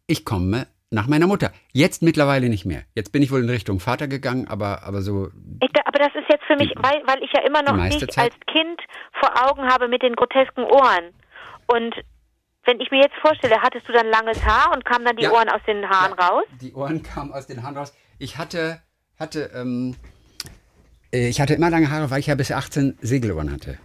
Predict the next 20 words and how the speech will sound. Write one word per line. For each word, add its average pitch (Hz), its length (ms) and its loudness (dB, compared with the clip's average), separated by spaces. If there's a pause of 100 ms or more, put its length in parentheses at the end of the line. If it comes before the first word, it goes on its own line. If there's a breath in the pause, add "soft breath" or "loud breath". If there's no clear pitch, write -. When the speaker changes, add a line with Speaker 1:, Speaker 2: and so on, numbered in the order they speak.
Speaker 1:
Also 92 180 -4
so 95 80 -2
richtige 104 320 -2
Segelohren, 76 400 -6
Dumbo-Ohren. 85 520 0 (440 soft breath)
Und 117 380 4 (160)
deswegen 113 420 0
hatte 110 140 0
ich 92 120 -6
immer 143 180 4
Haare, 139 200 0
die 123 80 -2
rübergingen. 87 420 -2 (280)
Und 117 100 0
dann 147 280 2
musste 147 260 0
ich - 140 -10
zur, - 360 -2
zur 113 220 0
Armee 123 460 4